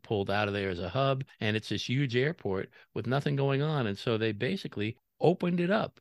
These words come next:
so that you can go shopping there. You don't need to be a passenger to get in through Pittsburgh. At least they did a few years ago. I don't know how successful it was, but they were trying to become a destination airport. Don't know what happened, but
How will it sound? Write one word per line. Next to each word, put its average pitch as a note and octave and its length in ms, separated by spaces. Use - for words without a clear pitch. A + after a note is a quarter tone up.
so D3 180
that C#3+ 160
you D#3+ 80
can D3+ 140
go D#3+ 160
shopping D3 480
there. G2+ 220
You A2 180
don't C3+ 300
need C#3 320
to A#2+ 80
be G#2 360
a A2+ 80
passenger A#2+ 580
to F2+ 100
get F#2 200
in F2+ 140
through F#2 180
Pittsburgh. G2 460
At G2+ 100
least C3 180
they A#2 100
did A#2+ 140
a A2+ 60
few A#2+ 140
years A#2+ 280
ago. F#2+ 220
I G2+ 60
don't G2+ 180
know G2 80
how G2+ 160
successful G#2+ 600
it E2+ 40
was, F2+ 380
but - 140
they G#2+ 120
were G#2+ 100
trying A#2 300
to B2 60
become B2+ 400
a G#2 100
destination B2+ 800
airport. C3 520
Don't A2 200
know G#2 80
what G2 160
happened, G2 420
but G#2 200